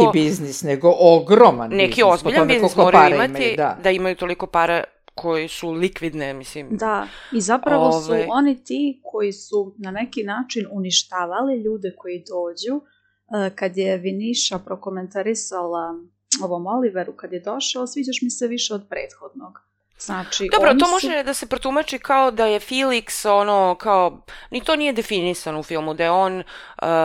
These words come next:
Speaker 2: bisexual ili šta god,
Speaker 3: Pa
Speaker 2: i da
Speaker 3: uglavnom,
Speaker 2: je
Speaker 3: oni se poigravaju. Eto,
Speaker 2: Poigravaju
Speaker 3: na primjer,
Speaker 2: se
Speaker 3: on.
Speaker 2: ljudima,
Speaker 3: A ovaj
Speaker 2: ali to
Speaker 3: uspio
Speaker 2: možemo
Speaker 3: njih sve da sredi tek tako.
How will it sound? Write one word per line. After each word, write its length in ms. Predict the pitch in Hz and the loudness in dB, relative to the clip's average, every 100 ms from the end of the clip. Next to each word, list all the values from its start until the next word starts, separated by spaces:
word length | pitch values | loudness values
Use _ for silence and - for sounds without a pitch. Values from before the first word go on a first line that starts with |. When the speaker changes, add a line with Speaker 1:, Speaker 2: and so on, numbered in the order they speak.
| 160 | 2
Speaker 2:
bisexual 1080 | 160 185 180 170 - - 170 165 160 147 98 | 2 0 0 -4 -4 -4 -2 0 -2 -6 -10
ili 180 | 95 139 - - - | -12 -14 -16 -20 -20
šta 220 | - - 147 | -18 -10 -8
god, 280 | 147 160 233 | -2 0 2
Speaker 3:
Pa 60 | |
Speaker 2:
i 20 | 220 | 2
da 40 | |
Speaker 3:
uglavnom, 300 | 190 214 233 | 4 4 6
Speaker 2:
je 120 | 233 | 6
Speaker 3:
oni 180 | 220 277 | 6 4
se 180 | 311 311 | 2 -4
poigravaju. 840 | - 294 262 247 185 143 143 160 - - _ | 0 0 2 0 0 -2 -6 -8 -10 -16 _
Eto, 120 | - | -6
Speaker 2:
Poigravaju 420 | - 247 247 233 226 | 2 2 6 6 6
Speaker 3:
na 140 | 294 | 6
primjer, 220 | 254 196 | 4 2
Speaker 2:
se 60 | 165 | 0
Speaker 3:
on. 60 | 190 | 0
Speaker 2:
ljudima, 440 | 214 240 330 330 | 0 0 0 2
Speaker 3:
A 80 | 311 | 4
ovaj 180 | 233 247 | 6 8
Speaker 2:
ali 80 | 240 | 8
to 40 | |
Speaker 3:
uspio 120 | 277 302 | 4 2
Speaker 2:
možemo 300 | 294 240 240 | 4 4 4
Speaker 3:
njih 120 | - | 2
sve 300 | - - 208 | 0 -4 -4
da 120 | 180 | -4
sredi 640 | 185 - - - - 175 - | -6 -6 -6 -8 -10 -16 -16
tek 200 | - - | -20 -20
tako. 500 | - - - - - | -20 -18 -20 -20 -20